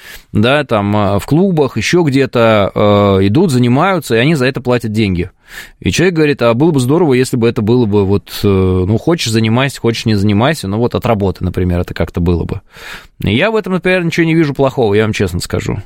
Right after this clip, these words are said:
Вот, э, и это гражданские люди. В том-то и смысл. Вот. А по поводу того, что вы говорите, готовиться должны военные. Военные <laughs> постоянно и готовятся. Они этим занимаются д-, двадцать четыре часа на семь.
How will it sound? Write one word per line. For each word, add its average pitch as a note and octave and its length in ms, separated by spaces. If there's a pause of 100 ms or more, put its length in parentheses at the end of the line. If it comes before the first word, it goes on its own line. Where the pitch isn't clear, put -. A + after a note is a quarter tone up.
(520)
Вот, A2 400
э, A2+ 420
и C3 120
это D3+ 180
гражданские D3+ 540
люди. C3 320 (400)
В - 80
том-то A#2 260
и C3+ 40
смысл. - 400 (460)
Вот. - 360
А C3 260
по D3 140
поводу D#3+ 180
того, E3 220
что D#3 140
вы D3+ 60
говорите, D3 260
готовиться C#3 380
должны C#3+ 280
военные. B2+ 440
Военные D3+ 400
<laughs> - 40
постоянно C3 460
и A#2 40
готовятся. G#2+ 640
Они G#2 220
этим G2+ 240
занимаются A2 500
д-, G2+ 220
двадцать A2+ 380
четыре A2+ 200
часа G2+ 320
на G#2 140
семь. G2+ 320